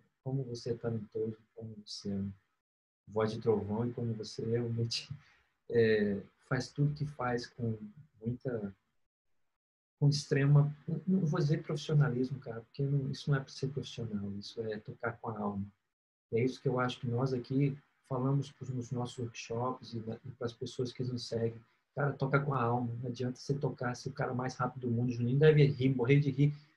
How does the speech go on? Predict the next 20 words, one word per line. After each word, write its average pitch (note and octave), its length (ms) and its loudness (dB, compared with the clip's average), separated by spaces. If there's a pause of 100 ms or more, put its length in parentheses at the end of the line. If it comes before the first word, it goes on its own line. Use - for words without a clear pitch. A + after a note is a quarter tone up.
(140)
porque - 180 -6
tu D3+ 120 0
deve D3 280 8
receber D3 420 8
duzentos C#3+ 340 6
e - 20 -2
cinquenta D3+ 260 6
milhões C#3 320 8
de C3+ 60 4
vídeos C3+ 260 2
dos - 220 -12
caras C#3+ 240 4
que - 120 -12
você D3+ 120 6
não C3 80 6
vê C#3+ 100 6
mais C#3 180 6
nem D#3 140 10
o D3+ 80 6
dedo. B2+ 260 6